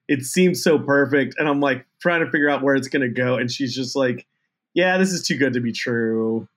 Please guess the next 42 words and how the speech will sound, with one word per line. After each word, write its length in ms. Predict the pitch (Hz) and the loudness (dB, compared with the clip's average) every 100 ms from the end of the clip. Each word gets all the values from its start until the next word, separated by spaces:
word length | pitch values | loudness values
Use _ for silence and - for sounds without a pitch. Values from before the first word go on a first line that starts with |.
| - | -4
I 80 | 180 | 0
know 160 | 151 | 2
what, 180 | 131 127 - | 2 0 0
I 80 | |
know 140 | 170 135 | 2 2
what 100 | 127 | 0
hap-, 240 | 120 113 _ - | -2 -4 _ -2
I 100 | 175 | 2
know 140 | 160 | 2
what 120 | 123 | 2
comes 220 | 127 120 113 | 0 -2 -4
of 120 | 101 | -4
this." 360 | 110 104 - - _ _ | -4 -6 -10 -18 _ _
So 180 | - 170 | -4 -2
she 200 | 151 151 | -2 -2
just 240 | 139 151 - | -2 -4 -6
<laughs> 20 | |
kills 460 | - - 165 143 | -6 0 0 2
him. 140 | 170 170 | 2 2
And 100 | 165 | 0
I'm 80 | 165 | 2
like, 220 | 160 139 - | 0 0 0
"Oh 160 | 180 | 2
my 180 | 190 151 | 4 2
God, 640 | 123 131 143 175 - - - _ _ _ _ _ | 0 2 2 2 -2 -10 -14 _ _ _ _ _
that 240 | 180 202 170 | 2 4 2
is 220 | 135 123 | 0 -4
the 180 | 135 196 _ | -8 -10 _
best, 580 | 175 196 202 - - - _ - | 2 2 2 -4 -18 -20 _ -4
like, 260 | 143 135 - - | -2 -2 -6 -8
the 60 | |
best 540 | 127 - 165 160 - - | -8 -4 -2 0 -4 -4
plot 240 | 139 113 - | -4 -2 -4
twist 500 | 123 107 - - - | -6 -6 -8 -18 -8
I, 180 | 131 127 127 131 | -6 -6 -6 -8
I 60 | |
can 180 | 123 123 | -6 -8
see 240 | - 135 | -4 -4
in 100 | 117 | -2
this 160 | 113 113 | -4 -4
movie." 480 | 120 110 104 101 104 _ - - - _ _ _ 160 | -4 -2 -4 -6 -10 _ -20 -20 -20 _ _ _ 0
And, 420 | 156 156 147 | 2 2 2